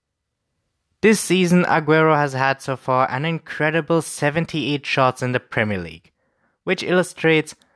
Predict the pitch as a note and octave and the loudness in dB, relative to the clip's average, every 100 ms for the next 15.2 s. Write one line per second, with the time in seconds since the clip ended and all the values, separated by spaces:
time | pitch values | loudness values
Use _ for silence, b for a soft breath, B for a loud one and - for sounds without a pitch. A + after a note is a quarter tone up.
0 | _ - D3+ D3+ - D3+ G#3 A3 G#3+ - | _ -2 0 0 0 0 2 0 -2 -2
1 | F3 D#3+ D#3 D3+ C#3+ - D3+ D3 C#3 - | -2 -2 -2 -4 -4 -6 -8 -6 -8 -4
2 | B2+ B2 A#2+ - _ _ _ - G#3 - | -2 0 -2 -4 _ _ _ -4 -2 -2
3 | - D#3 C3 C3+ C3 A#2+ - C#3+ A2+ A2 | 0 0 0 -2 -2 -4 -2 -2 0 -2
4 | - A2+ G#2 - E3 - F#2+ F2+ E2+ F2 | -2 -6 -6 -6 -6 -6 -8 -8 -8 -10
5 | F2 - _ _ _ _ _ _ _ _ | -12 -20 _ _ _ _ _ _ _ _
6 | _ _ _ _ _ _ _ _ _ _ | _ _ _ _ _ _ _ _ _ _
7 | _ _ - A2+ C#3+ F3 F#3 E3+ B2 A#2 | _ _ 0 4 6 4 6 6 4 2
8 | A2+ - G#2 A#2 E3 C#3+ A#2 A#2 C3+ G#2+ | -2 -4 -6 -4 -4 -2 -2 -2 -6 -8
9 | F#2+ F#2 F#2+ F#2 _ _ _ _ _ _ | -8 -8 -10 -10 _ _ _ _ _ _
10 | _ _ _ _ _ _ _ _ _ - | _ _ _ _ _ _ _ _ _ 0
11 | C3 F#3+ G3+ G3+ G3+ - - F#3+ - F#3 | 2 4 2 2 2 0 -4 -4 -4 -6
12 | - D#3+ D#3+ D#3+ D3+ - D3 C#3 C#3 D3+ | -4 -2 0 0 0 -4 -4 -2 -2 -2
13 | F3+ E3+ C#3+ C3+ C3 C3 C3 B2+ E3 - | -6 -6 -2 -2 0 -2 -2 -2 -2 -4
14 | D#3 C#3+ C#3 C3+ - B2+ B2 A#2+ A#2+ A#2 | -6 -2 -2 -2 -4 -2 -2 -6 -4 -4
15 | A#2 | -4